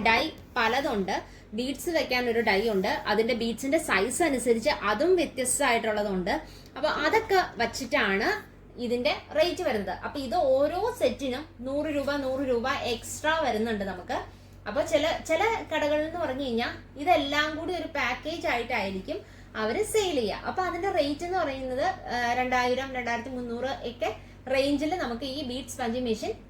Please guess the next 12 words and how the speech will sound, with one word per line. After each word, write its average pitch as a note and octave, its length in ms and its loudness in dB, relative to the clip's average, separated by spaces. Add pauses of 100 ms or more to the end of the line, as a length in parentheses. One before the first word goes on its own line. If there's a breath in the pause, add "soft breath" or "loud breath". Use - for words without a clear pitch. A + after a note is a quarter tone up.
(160)
അവൈലബിൾ E4 400 2
ആയിരിക്കും. E3+ 280 -6 (720)
ഇപ്പോൾ A4 180 -2 (180)
കാണിക്കാൻ D4+ 460 0
പോകുന്നത് G#3 360 2 (440 loud breath)
ബീഡ്സ് E4 360 -6
പഞ്ചിങ് D#4 420 -2
മെഷീനിൽ A3+ 420 -2 (340)
നമ്മൾ, A#3 200 -2 (560)
ആ, G#3+ 40 -4 (240)
പ്രസ് D4 320 -4
ബട്ടൺ, B3 260 2